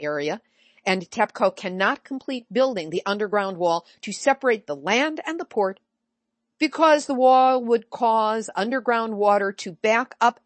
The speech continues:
and overflow into the plant area. Notice that nobody's talking about the popsicle fence, the frozen fence, which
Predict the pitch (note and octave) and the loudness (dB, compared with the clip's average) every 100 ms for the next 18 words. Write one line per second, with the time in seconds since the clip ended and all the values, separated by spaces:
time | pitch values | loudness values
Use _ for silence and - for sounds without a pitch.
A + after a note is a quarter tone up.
0 | - G#3+ G3 - A#3 D#4+ D#4 C#4 B3 B3+ | -6 -6 -6 2 2 2 -2 0 0 0
1 | _ _ - E4 E4+ F4 E4+ D4+ A#3 - | _ _ -6 -4 -4 -6 -10 -10 -10 -8
2 | G#3 F3 D3 - D3 B2+ B2+ A#2 _ _ | -4 -4 -6 -8 -10 -8 -8 -10 _ _
3 | _ _ _ _ _ _ _ _ - C3 | _ _ _ _ _ _ _ _ -16 -12
4 | C#3 - D#3+ E3+ E3+ G3 - A3 G3+ A#3+ | -10 -6 -6 -2 -2 -2 0 0 0 -4
5 | A3+ B3+ - - E4+ G4 - C#4 B3 C4 | 0 -2 -2 -4 -2 -2 -6 -10 -6 -6
6 | B3 - - B3 C#4+ C4 A3 G#3 G3+ F3+ | -6 -10 -12 -2 0 0 -2 -6 -4 -6
7 | F#3 - F3+ F3 - - - | -6 -8 -6 -6 -12 -16 -18